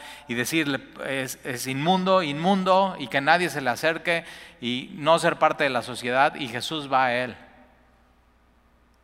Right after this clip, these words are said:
y le dice, "Si quieres, puede-, o sea, puedes limpiarme". Y Jesús dice, "Sí quiero". Extiende su mano a él y le dice, fíjate, Naamán sabe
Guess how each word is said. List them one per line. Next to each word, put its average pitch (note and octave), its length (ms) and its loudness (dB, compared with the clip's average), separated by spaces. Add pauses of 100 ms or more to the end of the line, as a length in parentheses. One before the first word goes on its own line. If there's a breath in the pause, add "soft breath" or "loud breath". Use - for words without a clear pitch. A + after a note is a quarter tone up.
(600 loud breath)
y A2+ 60 -8
le B2 100 -2
dice, C3+ 220 -4
"Si C3+ 140 -10
quieres, D3+ 360 -2
puede-, C3+ 420 -4
o B2 100 -12
sea, B2 160 -4 (320)
puedes C3+ 300 -2
limpiarme". A#2 600 -6
Y B2 100 -12
Jesús A#2 320 -8
dice, A#2 220 -10
"Sí C#3+ 200 -6
quiero". B2+ 400 -4 (220 loud breath)
Extiende C#3+ 440 -4
su C3 160 -8
mano A#2+ 320 -2
a A2 180 0
él A2 140 -8 (1080)
y A2+ 40 -18
le A2 100 -8
dice, A#2+ 180 -10 (540)
fíjate, G#2+ 500 -6 (800 loud breath)
Naamán C3+ 560 0
sabe B2+ 420 -2